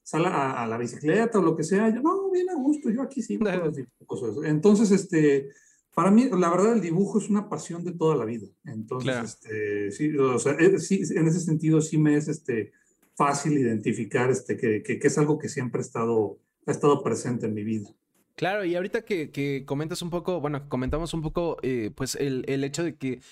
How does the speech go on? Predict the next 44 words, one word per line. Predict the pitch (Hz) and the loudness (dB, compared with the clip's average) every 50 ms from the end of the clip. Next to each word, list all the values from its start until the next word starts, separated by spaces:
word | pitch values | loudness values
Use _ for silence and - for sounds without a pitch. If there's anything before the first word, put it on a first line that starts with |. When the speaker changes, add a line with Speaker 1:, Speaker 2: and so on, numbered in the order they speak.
| - - _ _ _ | -20 -20 _ _ _
Speaker 2:
pues, | - 160 147 - | -6 -6 -4 -4
tu | 160 | -2
familia, | 139 151 147 151 160 165 175 170 165 147 - - | -2 -2 -2 -2 0 0 0 0 -2 -2 -2 -2
eh, | 139 143 139 135 131 120 - - - | -2 0 0 0 -2 -2 -4 -6 -6
se | - - 143 | -4 -2 -2
dedicó | 135 131 135 120 131 147 143 | -2 -2 -2 -2 -2 -2 -2
también | 165 156 147 147 147 151 151 147 - - | -2 -2 -2 -2 -2 -4 -4 -6 -6 -4
a | - 151 | -4 -2
distintos | 143 131 - - 139 143 143 165 156 - | -2 -2 -4 -2 -4 -2 -2 -4 -4 -4
tipos | - 143 143 147 156 147 127 | -4 -4 -2 -2 -2 -2 0
de | 131 127 | 0 0
arte | 135 143 139 151 156 | 0 -2 -2 -2 -2
o | 143 | 0
de | 131 | 0
diseño | 120 120 117 - 135 139 143 156 185 - - - - - _ | 0 -2 0 -2 -2 -2 -2 -4 -4 -6 -10 -18 -20 -12 _
y | - 135 123 | -4 -4 -2
que, | 143 139 135 | -2 -4 -4
pues, | 139 143 143 135 - - - | -4 -4 -6 -8 -8 -8 -8
chance | - - 139 147 175 214 226 - - 240 | -6 -4 -2 -2 -2 -2 -4 -2 -2 -2
y | 220 165 | -2 0
viene, | 143 151 156 160 175 170 165 147 131 120 120 113 104 104 98 95 | -2 -2 -2 -2 -2 -2 -2 -2 -2 -2 -2 -4 -4 -4 -6 -6
eh, | - - _ _ - | -8 -10 _ _ -4
en | 135 135 135 131 131 | -2 -2 -2 0 -2
la | 127 120 | -2 -2
sangre, | - 147 151 156 180 196 - | -2 -2 -2 -2 -2 -4 -2
por | - 170 160 | -2 -2 -2
así | 160 147 165 165 | -2 -2 -2 -2
decirlo. | 170 - 180 170 170 170 175 208 - - - - - - - - - _ | -2 -2 -2 -2 -2 -2 -4 -4 -8 -12 -20 -20 -20 -20 -20 -20 -10 _
¿Cómo | - 214 233 277 285 | -2 -2 0 -2 -4
fue, | - - 254 247 254 269 - - - | -2 -2 -2 0 0 -2 -4 -4 -2
ahorita | 170 175 180 233 214 | -2 -2 -2 -2 -6
que | 190 165 | -6 -4
comentas, | - 151 156 170 170 208 202 - | -4 -2 -2 -2 -2 -2 -2 -2
sobre | - - 156 151 143 | -2 -2 -2 -4 -2
todo, | 143 165 165 180 180 180 | -2 -4 -4 -4 -4 -4
que, | 180 147 143 | -4 -4 -4
pues, | 143 143 147 - | -4 -6 -6 -4
siempre | - 170 180 180 208 208 | -2 -2 -2 -2 -2 -2
dibujaste, | 185 160 135 127 - 151 151 165 175 - - - 156 156 143 | -2 -2 -4 -4 -2 -2 -2 -2 -4 -6 -6 -4 -4 -4 -4
que, | 151 147 135 135 135 123 - - - - - - _ - | -4 -4 -4 -2 -4 -6 -8 -12 -20 -20 -20 -16 _ -4
que | 147 147 143 139 139 143 139 139 143 - | -2 -2 0 0 -2 -2 -4 -6 -6 -4
en | 160 160 156 160 | -4 -2 -2 -2
vez | 170 156 | -2 -2
de, | 185 190 | -4 -4